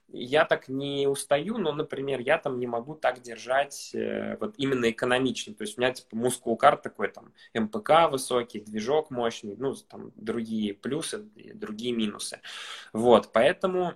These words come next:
<clears throat> э, вот мне кажется, с этим связано.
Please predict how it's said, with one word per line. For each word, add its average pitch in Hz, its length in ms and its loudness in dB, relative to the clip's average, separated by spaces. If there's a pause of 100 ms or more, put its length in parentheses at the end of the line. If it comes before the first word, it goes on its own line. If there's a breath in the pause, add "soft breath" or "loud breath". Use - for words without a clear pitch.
<clears throat> - 840 -4
э, 107 560 -2 (1040)
вот 139 320 -10
мне 160 100 2
кажется, 160 360 4
с - 100 -4
этим 160 280 -2
связано. 160 640 0